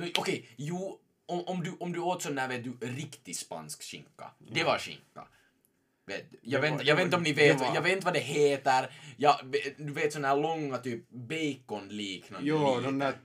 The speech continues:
Speaker 2: som är ganska tunna väl?
Speaker 1: Ja, tunna.
Speaker 2: Saltiga
Speaker 1: Ja.
Speaker 2: jäklar.
Speaker 1: Jag vet inte, jag har ingen aning vad det bety-, vad det heter. Men det smakar som, det smakar så som det skulle smaka.
Speaker 2: Ja.
Speaker 1: Men vet du, så här köpt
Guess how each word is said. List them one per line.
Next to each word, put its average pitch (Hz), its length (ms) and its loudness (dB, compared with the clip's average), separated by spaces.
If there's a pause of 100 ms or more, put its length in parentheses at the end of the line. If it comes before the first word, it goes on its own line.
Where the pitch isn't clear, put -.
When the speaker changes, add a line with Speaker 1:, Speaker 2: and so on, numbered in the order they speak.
(180)
Speaker 2:
som 123 160 -10
är 120 40 -6
ganska 120 240 -8
tunna 95 480 -10
väl? 87 140 -6
Speaker 1:
Ja, 101 280 -2
tunna. 95 400 -8
Speaker 2:
Saltiga 120 540 -2
Speaker 1:
Ja. 90 180 -6
Speaker 2:
jäklar. 92 420 -2 (280)
Speaker 1:
Jag 117 120 -4
vet 151 180 4
inte, 127 140 -10
jag 120 60 -6
har 123 220 -6
ingen 180 380 -6
aning 113 220 -4
vad 101 120 -4
det 95 60 -6
bety-, 90 400 -10
vad 104 220 -4
det 95 120 -4
heter. 87 440 -6 (380)
Men 104 320 -6 (240)
det 120 320 -4
smakar 92 440 -4
som, 71 280 -16 (160)
det - 160 -6
smakar 107 320 -4
så 98 180 -6
som 87 140 -12
det 85 80 -8
skulle - 220 -12
smaka. - 380 -18 (160)
Speaker 2:
Ja. 101 220 -8
Speaker 1:
Men 117 140 -4
vet 120 180 -6
du, 135 160 -8 (200)
så - 100 -6
här 131 300 0 (240)
köpt - 640 -4